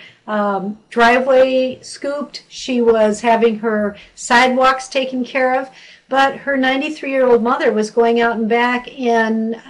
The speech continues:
on, in icy weather, and she was shoveling a place for her little toy dog to, uh, eliminate. So you've gotta think of all those things.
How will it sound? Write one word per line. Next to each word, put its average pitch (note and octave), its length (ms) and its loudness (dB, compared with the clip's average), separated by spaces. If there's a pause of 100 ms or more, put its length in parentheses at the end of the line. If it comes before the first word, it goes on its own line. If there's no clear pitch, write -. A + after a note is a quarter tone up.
(100)
on, A#3 520 -2
in C4+ 180 -2
icy C4 400 -2
weather, G#3+ 520 0 (400)
and B3 300 0
she - 180 -8
was C4 180 -2
shoveling C#4 540 -2
a A3+ 80 -4
place A#3 360 0
for G#3+ 160 -6
her A3 200 -2
little A3 420 2 (460)
toy B3+ 420 4
dog G#3+ 520 4
to, A#3 540 4
uh, G#3+ 400 -6 (200)
eliminate. A#3 760 0 (300)
So A#3+ 360 2
you've A3+ 280 0 (300)
gotta C4 280 0
think C4 300 -6
of G#3 140 -2
all G#3+ 180 2
those G3+ 300 -6
things. E3+ 560 -12